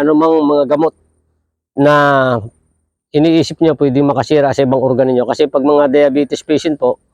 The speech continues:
ay mahina po ang karamihan ng mga internal organ. Kaya maganda po ay sa mga ganitong paraan nyo na lamang gawin na hindi kayo maputulan ng paa.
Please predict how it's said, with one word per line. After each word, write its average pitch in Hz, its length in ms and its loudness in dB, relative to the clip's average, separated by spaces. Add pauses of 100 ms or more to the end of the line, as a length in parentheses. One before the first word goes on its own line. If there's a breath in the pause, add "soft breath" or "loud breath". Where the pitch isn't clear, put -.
(540)
ay 139 80 2
mahina 147 640 2
po 139 160 2
ang 123 80 -6
karamihan 135 320 0
ng 131 80 0
mga 131 160 0
internal 123 400 -2
organ. 113 240 -6
Kaya 139 560 2
maganda 143 320 0
po 147 160 -2
ay 135 560 0
sa - 160 -8
mga 147 320 2
ganitong 147 160 -2
paraan 143 320 0
nyo 139 160 2
na 139 80 0
lamang 135 320 0
gawin 127 400 0 (640)
na 127 480 0
hindi 139 240 0
kayo 143 160 2
maputulan 135 480 0
ng 120 140 -2
paa. 110 340 -4